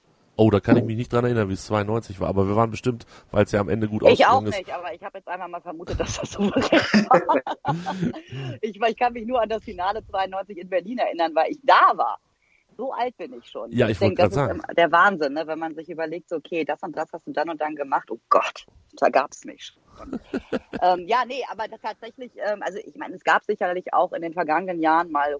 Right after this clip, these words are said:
Speaker 2: hohe Erstrundensiege, aber dann meistens so gegen Fünft-, äh, Fünftligisten, Viertligisten, aber, ähm, gegen eine Mannschaft, ähm, wie, wie der Karlsruher, äh, S C. Ich hab,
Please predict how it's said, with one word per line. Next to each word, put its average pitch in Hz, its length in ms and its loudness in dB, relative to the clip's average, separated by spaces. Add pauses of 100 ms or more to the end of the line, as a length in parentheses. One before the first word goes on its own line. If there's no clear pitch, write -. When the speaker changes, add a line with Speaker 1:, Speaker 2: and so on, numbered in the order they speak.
Speaker 2:
hohe 185 380 2 (500)
Erstrundensiege, 185 1120 0
aber 165 200 2
dann 160 160 -4
meistens 160 360 -6
so 175 120 -12
gegen 175 280 -6
Fünft-, - 680 -12
äh, - 520 -2
Fünftligisten, 190 840 2
Viertligisten, 175 880 0 (560)
aber, 170 460 6
ähm, 165 180 -6
gegen 175 240 -12
eine 160 140 -10
Mannschaft, 170 720 -10
ähm, 160 400 -8 (640)
wie, 165 380 -6
wie 165 140 -6
der 151 160 4
Karlsruher, 151 1080 0
äh, - 40 -4
S 143 80 -8 (200)
C. 185 280 4 (380)
Ich - 160 4
hab, 269 180 4